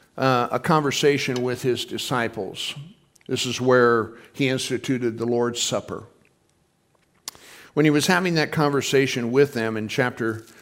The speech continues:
uh, twenty-six of Matthew, notice with me in verse twenty-six,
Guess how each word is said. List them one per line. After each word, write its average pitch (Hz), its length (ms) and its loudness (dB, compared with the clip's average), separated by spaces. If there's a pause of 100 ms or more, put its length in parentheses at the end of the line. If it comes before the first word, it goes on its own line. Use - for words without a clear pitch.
(140)
uh, 110 140 -2
twenty-six 131 680 -2
of 107 80 -6
Matthew, 110 640 -4 (520)
notice 220 360 0
with 143 180 4
me 135 160 2
in 120 140 -2
verse 160 260 2
twenty-six, 107 920 -4